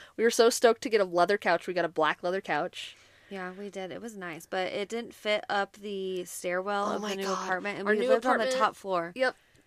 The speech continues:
Speaker 1: Third
Speaker 2: 'Cause
Speaker 1: floor.
Speaker 2: we decided, you know, we had lived in, like, the garden level. And, like, the other apartments that we lived in didn't have, like, multi-, like, it was, like, two-story.
Speaker 1: It was also all inside. The stairwell to
Speaker 2: Oh,
Speaker 1: the top
Speaker 2: yeah.
Speaker 1: of our apartment was all inside.
Speaker 2: Yeah, this was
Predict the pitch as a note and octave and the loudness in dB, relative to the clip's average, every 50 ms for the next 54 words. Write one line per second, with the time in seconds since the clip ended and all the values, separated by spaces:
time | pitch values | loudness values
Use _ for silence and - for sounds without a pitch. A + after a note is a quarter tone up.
0 | _ - C#4+ D4 C#4+ C#4+ D4 D4 C#4+ F#4 F#4 F4 F#4 F4+ - F4 F4+ F4 F#4+ D#4 | _ 6 6 6 8 6 6 8 8 8 8 6 4 4 4 4 6 4 4 4
1 | E4+ F4 D#4+ D#4+ D4 D#4 C4+ D4 C#4 B3 C#4 C#4+ D4 C4 D#4+ D#4+ D#4 D#4 D4+ D4 | 4 4 4 4 2 0 -2 -2 -2 0 0 0 0 0 -2 -2 0 -2 -2 -4
2 | - - - - _ - A#3 A#3 - A3+ A3 A3 G#3 G#3+ G#3+ G#3+ G#3 G3 F#3+ F3+ | -6 -12 -20 -16 _ -6 -2 4 6 8 8 8 6 4 -2 -2 0 0 0 2
3 | F3+ F#3 F3+ F3 F3 F3 F3+ F#3+ G3 F#3+ _ _ _ _ _ _ _ _ _ _ | 2 0 0 2 0 0 -2 -4 -6 -10 _ _ _ _ _ _ _ _ _ _
4 | _ _ _ _ _ _ _ _ _ _ _ _ _ _ - A3+ A#3 A#3+ B3 B3+ | _ _ _ _ _ _ _ _ _ _ _ _ _ _ -2 -2 0 2 0 0
5 | A#3+ - C4 B3+ B3+ C4 D#4 D#4+ - D4 D#4 D4+ D#4 D4+ D4 - - - - A#3 | 0 0 2 2 2 2 0 -2 -2 -2 -4 -4 -4 -8 -8 -10 -6 -2 0 0
6 | G#3 G#3 B3 A#3+ G#3+ A3 G3+ G#3+ A#3 A3 G#3 G#3 G#3+ - - G3+ F#3+ G3 F#3 F#3 | 0 0 -2 -2 -4 -6 -6 -6 -8 -6 -4 -4 -4 -4 -6 -4 0 2 2 2
7 | G3+ G3 F#3 - - - G3 F#3+ F#3+ F#3+ F#3+ F#3+ - - - A3 A3+ B3 B3+ D4+ | 2 -2 -2 -4 -8 -10 -8 -4 -2 -2 -2 -2 -4 -6 -4 -2 0 0 0 0
8 | C4+ - - C4+ - - - C#4+ C#4 A#3+ - - G3+ E3+ A#2+ F2+ C#2+ - - - | 0 -2 -2 -2 -6 -4 -2 -2 -2 -2 -4 -4 -2 -2 0 -2 -2 0 0 0
9 | F#3 B3 C#4 D4+ C#4+ D4+ D#4+ - F4 D4 - - A#3+ A#3+ A3 - G3+ G#3 G#3+ - | 0 2 2 4 4 4 4 4 2 2 4 4 4 4 4 2 0 -2 -2 0
10 | G3+ D#3+ C#3 F3 G3+ G3+ - - G3+ G3 G#3 G#3+ A#3+ B3 C4 B3 A#3 A#3+ B3 A#3+ | 0 0 0 -2 -2 -4 -2 -2 -2 0 0 0 0 0 0 -2 0 0 2 2
11 | A#3+ A3+ A3 A3 F3 F3 G3+ G#3+ G#3 - A3 F#3 F#3 F3 D#3 F#3 - - - F#3 | 2 2 0 0 0 2 2 0 2 0 -2 -4 -4 -4 -4 -6 -4 -2 0 0
12 | G#3 - - G#3 F#3 - - D3+ - - - G#3 G3 _ - A3+ A3+ G3+ D3+ - | 0 0 0 -4 -4 -4 -6 -6 -6 -8 -10 -12 -14 _ -6 -2 0 0 0 2
13 | - D4 D#4+ - G#4 G#4+ F#4 | 0 0 0 0 -4 -4 -4